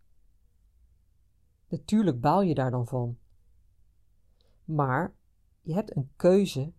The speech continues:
hoe je daarmee omgaat. En als je er de betekenis aan blijft geven van schuld, schaamte,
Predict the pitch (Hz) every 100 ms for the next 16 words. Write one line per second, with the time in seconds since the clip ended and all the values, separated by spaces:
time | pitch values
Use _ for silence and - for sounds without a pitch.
0 | _ - 190 170 135 135 - 165 147 127
1 | 120 - - _ _ _ _ _ _ _
2 | _ _ _ _ _ _ _ - - 175
3 | - 285 302 - 185 147 - 170 202 185
4 | 165 - 151 143 139 - 147 139 131 139
5 | 139 - - - _ _ _ - - 151
6 | 143 - - - - - - - - 156
7 | 160 196 - - _ _ _ - - _
8 | _ _ - - 135 151 151 160 170